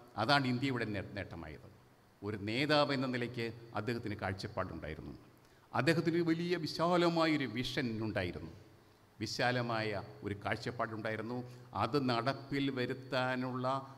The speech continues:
ഒരു, ഒരു ലക്ഷ്യബോധവും ജവഹർലാൽ നെഹ്റുവിനുണ്ടായിരുന്നു. നമ്മുടെ തിരുമേനിക്കും ഉണ്ടായിരുന്നത് അതാണ്, ഒരു ലക്ഷ്യബോധം, നടപ്പിലാക്കാനുള്ള ശേഷി.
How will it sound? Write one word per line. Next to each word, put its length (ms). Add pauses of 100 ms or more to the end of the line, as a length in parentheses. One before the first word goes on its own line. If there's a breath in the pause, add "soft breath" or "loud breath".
(140 loud breath)
ഒരു, 440
ഒരു 260 (280)
ലക്ഷ്യബോധവും 1300 (140)
ജവഹർലാൽ 600
നെഹ്റുവിനുണ്ടായിരുന്നു. 840 (680 loud breath)
നമ്മുടെ 220
തിരുമേനിക്കും 540
ഉണ്ടായിരുന്നത് 640 (220)
അതാണ്, 340 (460)
ഒരു 180
ലക്ഷ്യബോധം, 760 (320 loud breath)
നടപ്പിലാക്കാനുള്ള 920
ശേഷി. 480